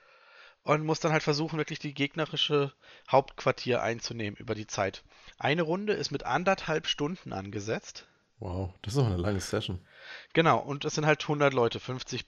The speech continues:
Speaker 1: zu fünfzig. Die Spiele gehen meistens nicht so lang, sie gehen schon so um die dreißig bis fünfzig Minuten, hatten wir jetzt aber auch schon erlebt.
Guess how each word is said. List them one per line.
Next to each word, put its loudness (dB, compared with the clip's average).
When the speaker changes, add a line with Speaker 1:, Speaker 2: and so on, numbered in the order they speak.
Speaker 1:
zu -10
fünfzig. -4
Die 0
Spiele 0
gehen 0
meistens -2
nicht -4
so -2
lang, 2
sie -2
gehen -2
schon -4
so -4
um -4
die -2
dreißig 2
bis -10
fünfzig -4
Minuten, -4
hatten -8
wir -2
jetzt -4
aber 0
auch -2
schon -4
erlebt. -4